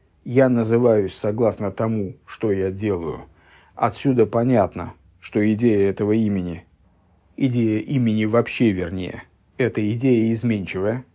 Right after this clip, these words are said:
Ну, то есть Всевышний занимается одним делом, он называется так.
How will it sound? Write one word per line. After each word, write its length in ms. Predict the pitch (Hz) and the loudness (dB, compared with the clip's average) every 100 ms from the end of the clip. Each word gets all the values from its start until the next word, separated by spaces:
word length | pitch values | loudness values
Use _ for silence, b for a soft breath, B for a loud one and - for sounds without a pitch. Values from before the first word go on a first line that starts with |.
| _ | _
Ну, 100 | 110 | -6
то 100 | 107 | -4
есть 120 | 85 | -6
Всевышний 300 | - 110 98 | -6 -8 -8
занимается 460 | 98 107 104 98 101 | -6 -4 -4 -2 -2
одним 240 | 107 175 | 0 0
делом, 440 | 185 190 190 196 185 | 2 2 2 -2 -8
он 160 | - 120 | -6 -4
называется 420 | 107 107 107 107 | -2 -2 -2 0
так. 300 | 98 82 | -2 -2